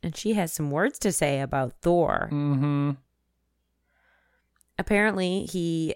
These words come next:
Speaker 1: uh, gets so drunk, he ends up under the table. He sings a song that begins with, "My hammer has a huge hard handle."
Speaker 2: <laughs>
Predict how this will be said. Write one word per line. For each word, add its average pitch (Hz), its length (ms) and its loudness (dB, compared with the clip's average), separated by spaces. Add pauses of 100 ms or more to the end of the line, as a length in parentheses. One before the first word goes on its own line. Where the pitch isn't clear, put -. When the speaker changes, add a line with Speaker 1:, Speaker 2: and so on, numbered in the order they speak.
Speaker 1:
uh, 151 440 4
gets 165 220 0
so 214 200 4
drunk, 175 480 0 (360)
he - 160 -4
ends 165 200 2
up 165 160 2
under 214 160 4
the 170 100 0
table. 143 560 -2 (460)
He 180 180 0
sings 220 340 2
a 190 60 0
song 180 720 0
that 165 100 0
begins 165 400 2
with, 151 240 0 (340)
"My 160 180 2
hammer 196 420 2
has 175 200 0
a 170 60 0
huge 214 400 0
hard 202 400 0
handle." 185 680 -4 (220)
Speaker 2:
<laughs> 147 100 -2